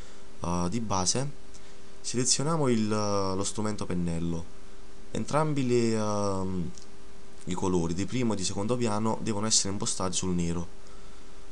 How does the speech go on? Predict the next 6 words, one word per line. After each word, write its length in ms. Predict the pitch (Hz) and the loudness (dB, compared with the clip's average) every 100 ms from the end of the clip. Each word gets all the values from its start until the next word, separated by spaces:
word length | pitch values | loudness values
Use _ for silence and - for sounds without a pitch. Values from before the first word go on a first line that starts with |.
| - - - | -4 -4 -4
Opacità 500 | - - 110 117 120 | -2 0 0 2 2
cento, 460 | - 92 87 85 - | 2 0 0 0 -2
flusso 320 | - - - | -2 -2 0
cento. 600 | 123 104 104 104 117 113 - - - - | 0 0 -2 -2 -2 -2 -2 -4 -4 -4
E 100 | - | 0
ora, 340 | 131 101 101 | 2 4 2